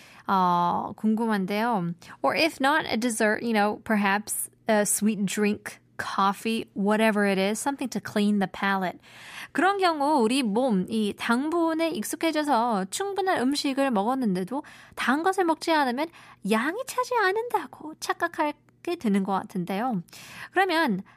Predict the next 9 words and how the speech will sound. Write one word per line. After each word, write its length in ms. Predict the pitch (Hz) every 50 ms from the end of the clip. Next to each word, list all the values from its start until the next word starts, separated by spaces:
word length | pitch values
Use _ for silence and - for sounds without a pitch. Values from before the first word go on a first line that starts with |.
| _ _ _
당연히 640 | - - - 220 233 262 302 349 359 339 349 359 349
당뇨와 840 | - - - 220 233 277 311 302 254 262 - 190 208 214 277 285 254 - -
비만의 760 | - 214 247 262 262 190 175 185 202 233 247 247 269 254
위험 300 | 254 254 262 226 208 233 262 -
또한 300 | 220 208 208 214 220 214
증가하게 580 | - 208 185 196 208 202 190 185 208 226 220 - - - - - - _ _ _ _
되죠. 320 | - 190 180 170 - - - - - - - - 240 - - _ - - - - - - - - - - _
Now, 440 | - 214 202 190 190 185 180 - - - _ _ _ _ _ _ _ _ _ _ _ 302
it's 160 | - -